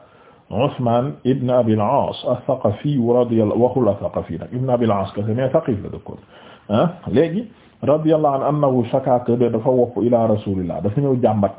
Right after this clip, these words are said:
yonent bi saa saa waja'an yajiduhu fi jasadi, waaw. Ya, eh, eh, eh, wopp boo xam ne daal da koo yëg ci yaramam. Fa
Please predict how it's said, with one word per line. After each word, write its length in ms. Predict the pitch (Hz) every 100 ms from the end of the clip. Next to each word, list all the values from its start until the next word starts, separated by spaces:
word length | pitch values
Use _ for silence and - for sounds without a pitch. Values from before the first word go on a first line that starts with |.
| - 95
yonent 260 | 117 127
bi 240 | 123 117 110
saa 140 | 117 104
saa 120 | 104 95
waja'an 480 | 98 117 113 107 104
yajiduhu 560 | 120 123 107 104 101 92
fi 140 | 95 90
jasadi, 360 | 92 - - - _ - - _
waaw. 200 | - - - - - _ _ _ _ - - - - - - -
Ya, 200 | 87 113 160
eh, 80 | 156
eh, 600 | 156 160 131 151 151 147 - - - - -
eh, 380 | 147 165 151 127
wopp 300 | 127 151 160
boo 200 | 147 139 -
xam 140 | 139
ne 80 | 123
daal 180 | 107 101
da 80 |
koo 200 | 110 107
yëg 220 | 110 110 -
ci 80 | 101
yaramam. 300 | 90 78 -
Fa 100 | -